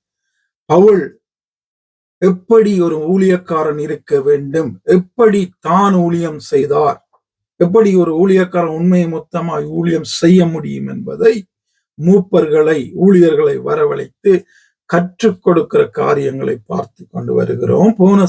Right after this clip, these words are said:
செய்திகள்ல பவுல் சொல்ற இருபது, முப்பத்தி மூணு, முப்பத்தி நாலாவது வசனங்கள்ல, "ஒருத்தனுடைய வெள்ளியாயிலும் பொன்னையாயிலும் வஸ்திரத்தையாயிலும் நான் இச்சிக்கல்ல, நீங்க இரு-, அறிந்திருக்கிறபடி எனக்கும் என்னோடு கூட இருந்தவர்களுக்கும்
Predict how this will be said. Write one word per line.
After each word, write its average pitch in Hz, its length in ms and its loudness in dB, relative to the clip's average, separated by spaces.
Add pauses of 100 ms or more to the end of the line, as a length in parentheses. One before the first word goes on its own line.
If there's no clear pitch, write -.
செய்திகள்ல 151 560 0 (840)
பவுல் 190 200 2
சொல்ற 175 400 0
இருபது, 156 360 2
முப்பத்தி 151 420 -4
மூணு, 147 200 -6
முப்பத்தி 143 380 -6
நாலாவது 135 360 -6 (100)
வசனங்கள்ல, 135 460 -6 (120)
"ஒருத்தனுடைய 156 480 -2 (100)
வெள்ளியாயிலும் 165 760 0
பொன்னையாயிலும் 151 680 -2
வஸ்திரத்தையாயிலும் 147 960 0
நான் - 240 -8
இச்சிக்கல்ல, - 600 -8 (840)
நீங்க 202 320 4
இரு-, 180 400 4
அறிந்திருக்கிறபடி 165 1040 0
எனக்கும் 185 640 0
என்னோடு 185 500 4
கூட 156 260 -4
இருந்தவர்களுக்கும் 147 1200 -2